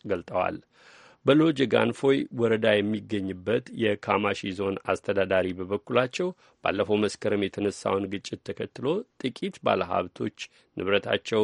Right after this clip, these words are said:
በወደሙ በአሁኑ የመኸር ወቅት ስራ ላይ አለመሰማራታቸውን ነው የጠቀሱት። ሁኔታው በዞኑ ምርትና አቅርቦት ላይም ጎጂ ተጽዕኖ እንደሚኖረው ተናግረዋል። ለችግሩ መፍትሄ ለማበጀት ከክልልና ግጭቱ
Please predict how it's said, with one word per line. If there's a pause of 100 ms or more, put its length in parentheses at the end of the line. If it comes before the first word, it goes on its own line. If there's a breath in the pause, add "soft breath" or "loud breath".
በወደሙ (520 soft breath)
በአሁኑ
የመኸር
ወቅት
ስራ (120)
ላይ (260)
አለመሰማራታቸውን
ነው
የጠቀሱት። (440 soft breath)
ሁኔታው
በዞኑ
ምርትና
አቅርቦት
ላይም (100)
ጎጂ
ተጽዕኖ
እንደሚኖረው
ተናግረዋል። (420 soft breath)
ለችግሩ
መፍትሄ
ለማበጀት
ከክልልና (200)
ግጭቱ